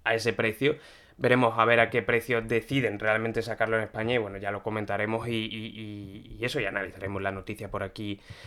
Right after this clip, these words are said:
por Áptico. Eh, pasamos a hablar de Huawei. Eh, en primer lugar, eh, sobre la Band ocho, que criticamos mucho de Xiaomi, de pocos cambios, pero si, si Xiaomi ha hecho pocos cambios respecto a la seis, la siete,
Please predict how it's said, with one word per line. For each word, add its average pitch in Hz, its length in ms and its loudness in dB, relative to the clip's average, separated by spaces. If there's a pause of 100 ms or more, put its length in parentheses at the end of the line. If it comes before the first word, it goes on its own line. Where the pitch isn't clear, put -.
(260)
por 120 200 8
Áptico. 127 540 6
Eh, 127 240 2
pasamos 135 300 8
a - 20 12
hablar 151 220 10
de 151 80 8
Huawei. 127 440 6
Eh, 120 300 2
en 135 140 2
primer 143 260 8
lugar, 170 500 10
eh, 135 280 2
sobre 127 260 2
la 120 120 4
Band 135 260 8
ocho, 151 500 8 (560)
que 120 420 8
criticamos 123 460 8
mucho 131 380 4
de 104 100 2
Xiaomi, 117 480 6
de 120 200 6
pocos - 480 4
cambios, 123 520 6
pero 117 220 2
si, 104 380 -4
si 101 200 -6
Xiaomi 120 540 4
ha 120 40 8
hecho 117 220 2
pocos 113 240 4
cambios 123 400 4
respecto 110 560 0
a 104 60 6
la 104 120 4
seis, 123 300 -2
la 113 120 2
siete, 117 480 -2